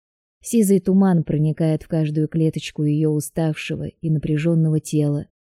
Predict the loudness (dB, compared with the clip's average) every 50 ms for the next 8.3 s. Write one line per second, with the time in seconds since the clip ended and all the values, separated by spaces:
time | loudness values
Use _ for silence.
0 | _ _ _ _ -6 -2 0 2 4 4 4 4 2 2 0 0 -2 0 2 2
1 | 2 2 0 -4 _ _ -4 -4 -4 -4 -6 -10 -8 -8 -6 -4 -4 -6 -6 -4
2 | -2 0 0 0 0 0 -2 -2 -2 -4 -4 -4 -6 -4 -2 0 0 0 -2 -2
3 | -4 -8 -10 -10 -6 -6 -6 -4 -4 -4 -2 -2 0 2 2 2 4 2 2 0
4 | -2 -6 _ _ _ _ _ _ _ _ _ 2 4 4 4 2 2 0 2 2
5 | 2 0 -2 -2 0 0 2 2 2 2 2 2 0 -2 -2 -2 -4 -2 0 -2
6 | 0 0 0 0 0 0 0 0 0 0 -2 -2 -2 -6 -10 _ _ _ _ _
7 | -4 -2 0 0 0 0 -2 -4 -6 -6 -8 -8 -6 _ -4 -2 -2 -2 -2 -2
8 | -2 0 0 -2 -4 -6